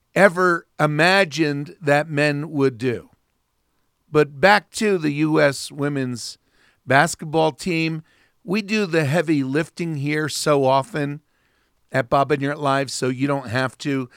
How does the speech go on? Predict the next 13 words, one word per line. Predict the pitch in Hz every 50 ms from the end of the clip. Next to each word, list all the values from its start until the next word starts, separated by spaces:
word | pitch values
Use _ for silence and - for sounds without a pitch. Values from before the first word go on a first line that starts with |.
| - - - _ -
Like, | 165 156 -
we | 156 160 160
assemble | 156 131 - - 180 160 160 156 156 147
these | 135 143 135 127 120 107 -
lists. | 120 123 127 131 143 147 147 - - - _ - - - - - _ _ _ _ _ _ _
More | - 170 190 214 220 202
and | 170 160
more | 160 165 156 147 135
people, | - - 147 147 - - 139 131 127 113 - _ _ _ _ _ _
when | - 135 131
they | 131 123
contact | - - - 135 131 143 139 175 156 143 135 - 165
us, | 143 135 143 160 156 - - -